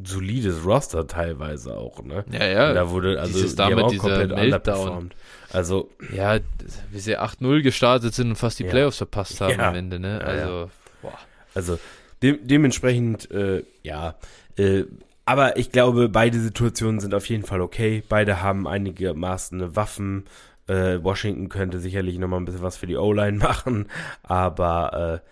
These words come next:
Speaker 1: ich glaub, die haben aber auch ein bisschen Cap Space oder so, da wär, wär schon,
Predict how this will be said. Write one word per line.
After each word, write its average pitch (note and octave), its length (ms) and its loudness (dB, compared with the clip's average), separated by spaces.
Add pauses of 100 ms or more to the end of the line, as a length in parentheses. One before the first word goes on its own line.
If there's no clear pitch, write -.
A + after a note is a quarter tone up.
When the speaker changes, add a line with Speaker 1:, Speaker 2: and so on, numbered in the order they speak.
(120)
Speaker 1:
ich - 140 -20
glaub, F#2 380 0
die F2 260 -8
haben F2+ 100 -2
aber F2 140 -2
auch F2+ 100 0
ein F2 80 -8
bisschen E2 220 -8
Cap F#2+ 180 -6
Space F2 300 -6
oder F2 160 -2
so, E2+ 160 -6
da D#2+ 220 -4
wär, D2+ 240 -8
wär E2+ 200 0
schon, E2 480 -8